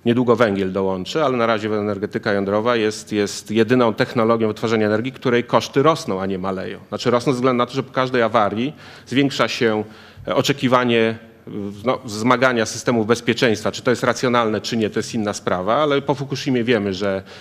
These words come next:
trzeba będzie reaktory inaczej budować, yy, i co zwiększy ich koszt. Także, no, jest to, jest to jedyna technologia właśnie, która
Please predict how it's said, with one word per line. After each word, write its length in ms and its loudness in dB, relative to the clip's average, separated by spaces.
trzeba 240 2
będzie 580 2
reaktory 640 2
inaczej 400 2
budować, 800 0
yy, 500 -2
i 280 -4
co 140 2
zwiększy 400 2
ich 180 -2
koszt. 480 0
Także, 420 0
no, 100 2
jest 260 2
to, 180 4
jest 260 2
to 360 2
jedyna 380 4
technologia 540 0
właśnie, 240 -2
która 400 2